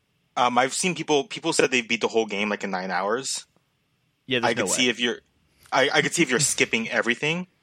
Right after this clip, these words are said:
Speaker 1: but I, I love this world. Like, I love exploring. I go to every town. I go to every house. Um,
Speaker 2: Quick question.
Speaker 1: Yes.
Speaker 2: About Elite Four. So you said, and I don't wanna get too, if this is too spoiler heavy, but, like,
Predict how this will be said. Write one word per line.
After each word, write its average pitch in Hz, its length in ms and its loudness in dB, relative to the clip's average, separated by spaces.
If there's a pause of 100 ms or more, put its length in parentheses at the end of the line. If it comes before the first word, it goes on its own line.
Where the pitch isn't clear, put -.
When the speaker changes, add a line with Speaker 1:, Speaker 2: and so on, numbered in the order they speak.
(460)
Speaker 1:
but 117 200 2 (100)
I, 113 220 2 (120)
I 120 140 4
love 117 300 2
this 110 280 -4
world. 101 280 -2
Like, 95 140 -6
I 107 80 2
love 113 220 2
exploring. 107 500 -2
I 104 80 -2
go 107 200 0
to 107 260 -8
every 107 240 -4
town. 101 260 -6
I 101 80 -6
go 104 120 -2
to 104 80 -2
every 104 180 -4
house. 98 600 -4 (600)
Um, 95 360 -4
Speaker 2:
Quick 196 160 -4
question. - 440 -4 (540)
Speaker 1:
Yes. - 440 -2 (200)
Speaker 2:
About 139 240 2
Elite 131 180 -4
Four. 104 140 -2
So - 120 -6
you 139 60 -2
said, 156 320 0
and 135 140 0
I 143 40 0
don't 156 100 0
wanna 143 120 -2
get 117 140 -4
too, 117 280 -10
if 101 240 -10
this 113 100 -8
is 98 60 -14
too 117 140 -4
spoiler 107 280 -2
heavy, 95 220 -2
but, 92 160 -4
like, 101 260 0